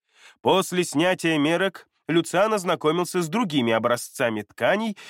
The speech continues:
и прикупил себе несколько из них. Прежде чем уйти, он полчаса обсуждал эскиз клановых одежд, что-то поправлял на бумаге и дорисовывал.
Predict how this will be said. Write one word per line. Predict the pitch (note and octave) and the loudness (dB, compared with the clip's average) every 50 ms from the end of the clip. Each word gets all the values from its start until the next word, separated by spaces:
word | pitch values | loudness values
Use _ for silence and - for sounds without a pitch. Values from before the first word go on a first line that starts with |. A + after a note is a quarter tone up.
| - - - | -20 -10 -4
и | B3 B3 | -4 -4
прикупил | G3+ A#3 A#3 G3 F#3 D3+ A2+ - G#2+ G#2 G2 | -2 -4 -4 -2 -2 -2 -2 -2 -4 -6 -6
себе | - - G2+ F#2 F#2+ | -6 -8 -8 -8 -6
несколько | F#2 F#2 F#2 F2 - - F#2 E2+ - F2 E2 | -6 -6 -6 -8 -8 -10 -12 -10 -10 -10 -10
из | D#2+ D#2 D2 | -10 -10 -12
них. | D2+ D2 D2 - - - - _ _ _ _ _ - - - - | -12 -12 -14 -14 -16 -18 -20 _ _ _ _ _ -20 -20 -12 -2
Прежде | - A#2+ D3 E3 E3 C#3+ D#3 D#3 | 0 2 4 4 2 0 -2 -2
чем | - - D#3 D3 B2 | -2 0 0 0 2
уйти, | A2+ A2 G2+ - - - G#3+ G#3+ F#3+ - - - - - | 0 0 -2 -4 -4 -4 -2 -2 -4 -6 -10 -20 -8 0
он | - D3+ G3+ G#3+ F#3 | 2 4 4 4 2
полчаса | - G3+ G#3+ B3 B3 - - A#3+ G#3 - - F#3 G3 | 0 0 0 0 0 -2 -4 -4 -4 -2 2 2 2
обсуждал | G3+ - - F#3 E3+ D3+ D3+ F3 F3 E3+ | 2 2 -2 -4 -4 -2 0 0 0 0
эскиз | E3 - - - F#3 F#3+ - - | -2 -4 -6 -6 -6 -6 -6 -6
клановых | - D3+ D3+ D#3 D#3+ E3 E3 D#3+ D#3+ - - | -2 2 2 4 4 2 0 -2 -4 -2 -2
одежд, | E3 D#3+ D3 D#3 D3 G2 - - - - - - - - | -2 -2 0 -2 -4 -6 -6 -10 -14 -18 -20 -20 -20 -16
что-то | - - - C#4+ B3+ - G#3 | -10 -4 -2 -2 -2 -2 -4
поправлял | - E3+ D3 - D3+ C3+ B2 D#3 B2+ A#2 | -4 -4 -4 -2 -2 -2 0 2 2 2
на | A2+ A2 G2+ | 0 -2 -4
бумаге | F#2 F#2+ F#2 C3 G3 A3 G3+ E3+ G3+ | -6 -4 0 0 2 2 0 -2 -6
и | - - G3+ F#3 | -8 -6 -6 -2
дорисовывал. | D#3 F3+ E3 D#3+ - - - - G#2 F#2 E2 C#2+ B1+ G#1 G1+ - _ | -2 -2 -2 -2 -4 -6 -8 -10 -10 -10 -10 -12 -16 -20 -20 -20 _